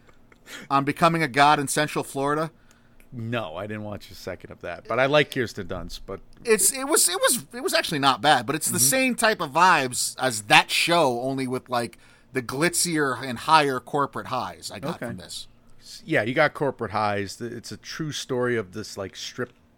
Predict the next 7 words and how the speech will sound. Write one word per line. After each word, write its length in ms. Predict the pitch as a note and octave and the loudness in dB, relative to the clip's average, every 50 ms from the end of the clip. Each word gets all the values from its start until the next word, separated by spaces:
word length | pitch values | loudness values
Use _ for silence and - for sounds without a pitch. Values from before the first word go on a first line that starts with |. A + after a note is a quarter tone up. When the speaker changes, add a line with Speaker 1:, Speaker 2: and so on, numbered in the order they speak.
| _ - | _ -10
Speaker 1:
mall 560 | A2 A2 A#2+ A#2+ A#2 A#2 A#2 A#2 A2+ A2 - - - - - - | -4 -2 0 2 2 2 2 0 0 -2 -6 -10 -20 -20 -20 -12
criminal 360 | - - C3+ B2+ B2 A#2+ A2 | -6 -4 -4 -2 -2 -4 -6
conspiracy 920 | - - G2+ - - - - - - C3 B2+ B2+ A#2+ - - - A#2+ A2+ G#2+ | -6 -10 -12 -10 -10 -10 -10 -6 -2 0 0 0 0 -2 -6 -8 -8 -8 -8
scheme 760 | - - - - B2 B2 B2 B2+ B2+ B2+ B2 B2 B2 A#2+ - - - - - - - - - - - | -8 -8 -6 -4 -2 -2 -2 -2 -4 -4 -4 -4 -6 -8 -10 -14 -18 -20 -20 -20 -20 -20 -20 -14 -8
led 240 | G#2+ A2+ A#2+ A2 A2 | -4 -2 -2 -2 0
by, 340 | A#2+ A#2 A#2 A#2 A#2 A2+ A2+ | 0 0 2 2 2 2 0
uh, 300 | A2+ A2+ A2+ A2+ A2+ A2+ | 0 0 0 -2 -2 -4